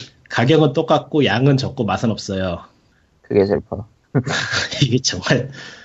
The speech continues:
Speaker 1: 그러니까 일본이 좀 말이 안 되는 거긴 해요. 편의점 음식이 그 정도의 퀄리티라는 게.
Speaker 2: 그쵸.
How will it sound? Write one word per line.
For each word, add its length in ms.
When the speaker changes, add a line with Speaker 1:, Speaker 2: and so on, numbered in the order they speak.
Speaker 1:
그러니까 120
일본이 440
좀 300
말이 200
안 120
되는 160
거긴 260
해요. 380
편의점 340
음식이 280
그 100
정도의 300
퀄리티라는 520
게. 420
Speaker 2:
그쵸. 400